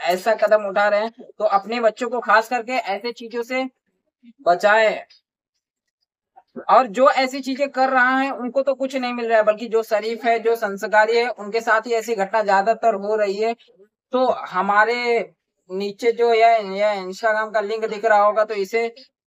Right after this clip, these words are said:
जाके फॉलो कर लेना, इस पे comment कर देना, भैया फॉलो करके एक message कर देना। देखना जितने भी नंगा पुंगा video बनाते हैं ना, सबका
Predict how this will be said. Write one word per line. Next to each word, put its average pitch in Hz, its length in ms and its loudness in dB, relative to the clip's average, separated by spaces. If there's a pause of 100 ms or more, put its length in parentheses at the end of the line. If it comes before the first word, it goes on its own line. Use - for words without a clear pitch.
(180)
जाके 196 340 2
फॉलो 208 360 2
कर 233 180 0
लेना, 233 200 0
इस 214 180 -6
पे 233 80 -2
comment 220 400 -2
कर 226 140 2
देना, 226 220 2
भैया 190 360 2
फॉलो 208 300 -2
करके 226 240 -2
एक 214 80 -6
message 202 360 -4
कर 208 140 -2
देना। 214 220 0
देखना 214 300 -2
जितने 208 360 -2
भी 226 100 0
नंगा 214 240 2
पुंगा 220 240 0
video 214 300 -2
बनाते 214 300 0
हैं 226 60 2
ना, 233 80 -4
सबका 226 360 -2